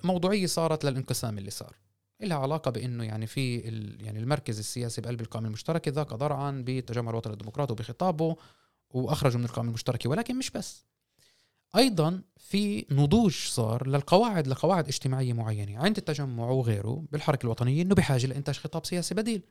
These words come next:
وانتبه، كونه إنه مباشرة بعد ال-، ال-، الانقسام،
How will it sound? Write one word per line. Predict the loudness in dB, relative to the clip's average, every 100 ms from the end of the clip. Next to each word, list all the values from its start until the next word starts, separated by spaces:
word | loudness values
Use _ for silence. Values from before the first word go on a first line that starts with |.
| _ _ _ _ _ _ _ _ _ _ _ _ _
وانتبه، | -2 0 2 2 2 0 -2 _ _ _ _
كونه | 4 6 6 4 2 0
إنه | 0 0 0 -4 -4
مباشرة | 2 6 6 4 0 0
بعد | 0 4 4 2 -4 -10 _ _
ال-، | -4 -2 -2 -2 -2 -4 -6 -6 -6
ال-، |
الانقسام، | -4 0 0 2 2 2 2 -2